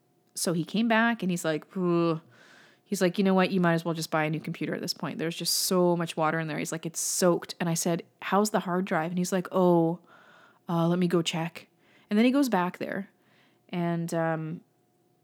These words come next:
he comes back, and he's like, "Ooh, it's really wet. I dried it off as best I could, but it's really wet." And he put it in this, like, special, um, anti-static plastic baggy thing. And he's like, "Here." And then he told me to go to this other store called Memory Express. Remember that.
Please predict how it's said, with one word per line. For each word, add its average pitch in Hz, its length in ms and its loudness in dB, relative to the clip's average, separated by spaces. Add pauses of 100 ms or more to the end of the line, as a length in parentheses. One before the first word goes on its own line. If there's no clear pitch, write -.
(120)
he 196 140 0
comes 214 300 2
back, 165 240 0
and 175 60 -2
he's 165 100 -4
like, 160 200 -2
"Ooh, 175 200 4
it's - 240 -4
really 175 240 6
wet. 160 480 4
I 170 100 6
dried 185 300 4
it 170 80 2
off 165 160 4
as 175 80 -2
best 160 280 0
I 160 60 -4
could, 170 240 -4
but 170 80 -2
it's - 140 -6
really 160 240 -4
wet." 151 300 -4
And 170 100 -4
he 160 60 -2
put 214 140 -2
it 180 120 -2
in 180 100 0
this, 170 180 -4
like, 165 200 -2
special, 165 720 -2 (440)
um, 165 400 -4 (460)
anti-static 165 840 -2
plastic - 720 -4 (680)
baggy 170 540 -2
thing. 302 280 -2
And 254 100 2
he's 202 120 0
like, 180 140 -2
"Here." 226 320 2
And 175 160 2
then 170 60 0
he 208 160 0
told 202 240 0
me 196 100 2
to 190 80 -4
go 175 140 0
to 175 80 0
this 170 160 -4
other 175 200 -2
store - 640 -2
called 170 240 -2
Memory 220 520 4
Express. 214 680 -6
Remember 226 380 -2
that. 165 380 -8